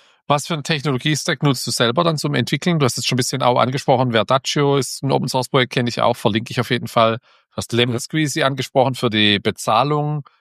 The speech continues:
Speaker 1: eigenes
Speaker 2: Ja.
Speaker 1: Plugin für Licensing. Wie entwickelst du bei dir lokal? Nutzt du da schon A I?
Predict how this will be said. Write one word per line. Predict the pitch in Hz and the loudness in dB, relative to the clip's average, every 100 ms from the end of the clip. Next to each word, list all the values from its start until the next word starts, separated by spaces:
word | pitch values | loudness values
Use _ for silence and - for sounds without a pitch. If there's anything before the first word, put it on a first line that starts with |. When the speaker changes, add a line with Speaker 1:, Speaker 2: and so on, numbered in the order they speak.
| _ | _
Speaker 1:
eigenes | - 113 117 127 | -2 -2 0 -4
Speaker 2:
Ja. | - | 0
Speaker 1:
Plugin | 131 - 127 123 | 0 0 -4 -4
für | - 117 | -2 0
Licensing. | 107 101 123 - 135 - 139 131 135 131 - _ _ _ _ | 4 2 2 -4 -10 -8 -6 -4 -4 -4 -10 _ _ _ _
Wie | - 123 127 | -4 0 0
entwickelst | 127 131 123 131 - | 0 -2 -4 -6 -2
du | |
bei | 123 | 0
dir | 120 | 0
lokal? | 110 101 - 120 147 | -2 0 2 4 4
Nutzt | 151 135 - | 0 -4 -2
du | |
da | 113 110 | 0 0
schon | 127 113 113 | -2 -2 -6
A | 110 113 104 104 95 | -4 -2 0 2 4
I? | 120 170 | 4 0